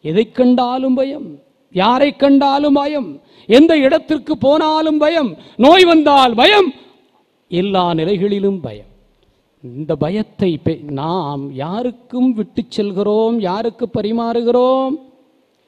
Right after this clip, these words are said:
மூன்று வயது, மூன்றாம் வகுப்பு படிக்கக்கூடிய ஒரு பிள்ளையை எழுப்பி கேட்கிறேன், "ஏ பாப்பா, உனக்கு இருட்டை கண்டா பயமான்னு?" கேட்டேன்.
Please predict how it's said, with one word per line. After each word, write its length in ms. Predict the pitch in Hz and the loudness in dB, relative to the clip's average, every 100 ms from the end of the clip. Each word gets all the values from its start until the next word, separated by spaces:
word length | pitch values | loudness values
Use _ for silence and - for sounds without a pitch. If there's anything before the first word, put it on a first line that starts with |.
| _ _ _ - | _ _ _ -14
மூன்று 520 | 123 180 240 240 226 | -6 -2 -2 -2 -2
வயது, 680 | 214 208 196 196 170 147 120 151 _ _ _ _ _ _ _ _ _ _ _ _ _ | -2 -4 -4 -4 -6 -8 -14 -20 _ _ _ _ _ _ _ _ _ _ _ _ _
மூன்றாம் 440 | 135 226 254 247 | -6 -2 0 0
வகுப்பு 340 | 240 220 - 208 | 0 -4 -6 -6
படிக்கக்கூடிய 800 | 220 226 262 - 285 - 269 254 | -4 -4 -6 -6 -8 -6 -2 0
ஒரு 420 | 233 220 208 - _ - _ _ _ _ _ - | 4 4 2 -2 _ -20 _ _ _ _ _ -6
பிள்ளையை 500 | 185 190 202 190 180 | -4 -2 -4 -2 -2
எழுப்பி 420 | 175 185 220 - | -4 -4 -6 -10
கேட்கிறேன், 840 | - 185 180 - 185 170 160 147 151 _ _ | -10 -12 -12 -12 -8 -6 -8 -10 -14 _ _
"ஏ 100 | 160 151 - | -12 -12 -12
பாப்பா, 540 | 165 165 185 202 254 _ _ _ _ _ _ _ | -12 -10 -10 -10 -14 _ _ _ _ _ _ _
உனக்கு 480 | - 165 - 170 | -10 -10 -8 -8
இருட்டை 300 | 202 214 226 | -8 -8 -12
கண்டா 340 | - 180 165 165 | -8 -6 -6 -6
பயமான்னு?" 640 | 127 139 143 143 151 156 | -8 -8 -8 -8 -6 -8
கேட்டேன். 400 | 156 113 - _ | -10 -18 -20 _